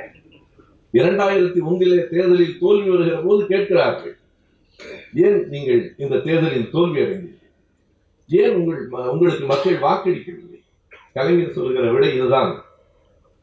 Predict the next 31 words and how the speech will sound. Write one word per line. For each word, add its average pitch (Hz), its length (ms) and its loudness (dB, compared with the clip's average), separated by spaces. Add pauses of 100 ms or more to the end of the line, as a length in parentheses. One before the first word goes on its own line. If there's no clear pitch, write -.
(960)
வேறொன்றும் 208 480 2
இல்லை. 180 200 4
தொண்ணூத்தி 202 420 0
ஆறிலிருந்து 180 440 -2
இரண்டாயிரத்தி 175 600 2
ஒன்று 147 160 -8
வரைக்கும் 175 300 -2
இந்த 143 140 -2
மக்களுக்கு 131 440 0
நன்மை 135 280 0
செய்தோம் 139 360 0
இல்லையா? 113 560 0 (520)
அதற்கு 165 420 0
ஒரு - 140 -4
பரிசு 139 400 -4
கொடுத்திருக்கிறார்கள், - 600 -8
அவ்வளவுதான். - 520 -2 (460)
அதற்கு 175 400 2
மக்கள் 151 360 0
கொடுத்த 139 320 0
பரிசு. - 480 -4 (720)
தொண்ணூத்தி 175 400 4
ஆறிலிருந்து 220 380 -2
இரண்டாயிரம், 165 480 0
அவருடைய, 120 500 -2
நான் 104 440 -2
ஒவ்வொரு 214 400 0
கூட்டத்திலும் 180 500 2
அவருடைய 135 360 0
விடைகளில் 160 500 0
இருக்கிற 104 640 -4